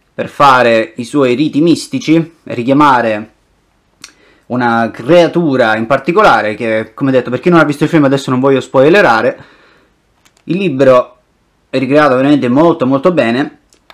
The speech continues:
si può aprire, all'interno ci sono delle, delle pagine, quindi non è vuoto in questa lingua, dei simboli,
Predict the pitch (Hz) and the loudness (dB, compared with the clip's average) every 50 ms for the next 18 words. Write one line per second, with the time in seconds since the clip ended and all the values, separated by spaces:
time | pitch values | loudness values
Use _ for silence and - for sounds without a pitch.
0 | _ _ _ - - 139 160 156 120 135 - - 135 120 110 123 151 175 180 - | _ _ _ -12 -6 -2 2 2 2 2 2 0 -2 0 2 2 0 0 -2 -8
1 | _ _ _ _ _ _ _ _ _ _ _ _ _ _ _ _ _ _ _ _ | _ _ _ _ _ _ _ _ _ _ _ _ _ _ _ _ _ _ _ _
2 | _ _ _ _ _ - 120 123 127 139 139 139 175 160 135 123 120 113 117 131 | _ _ _ _ _ -10 -8 -6 -4 -4 0 2 2 2 2 2 -2 -4 -4 -4
3 | 120 139 127 123 120 110 110 110 113 - - - _ _ _ _ _ _ - 127 | -2 -2 -2 -2 -2 -4 -4 -6 -10 -12 -20 -20 _ _ _ _ _ _ -4 -2
4 | 135 135 127 127 123 120 117 117 113 113 110 117 135 165 180 175 160 123 113 110 | 0 2 4 4 4 4 2 2 0 0 0 0 0 0 2 2 2 0 0 -2
5 | 113 113 117 131 151 127 120 131 165 170 143 117 110 117 120 123 117 113 110 104 | -4 -4 -2 -2 -2 0 0 0 0 0 0 -2 -2 -2 0 2 2 2 0 0
6 | 123 131 143 147 143 135 _ _ - - _ _ _ _ _ _ _ _ _ - | -2 -2 -2 -2 -4 -8 _ _ -20 -20 _ _ _ _ _ _ _ _ _ -10
7 | 117 - 127 - - 160 170 160 120 107 107 107 120 135 147 151 - - - - | -8 -8 -6 -4 -2 0 0 0 0 -2 -2 0 0 0 0 0 -4 -10 -20 -20
8 | _ _ _ _ - 110 120 117 - - 135 123 120 113 113 120 139 151 165 156 | _ _ _ _ -8 -6 -6 -6 -4 -4 -2 0 0 0 0 0 0 -2 -2 -4
9 | - | -10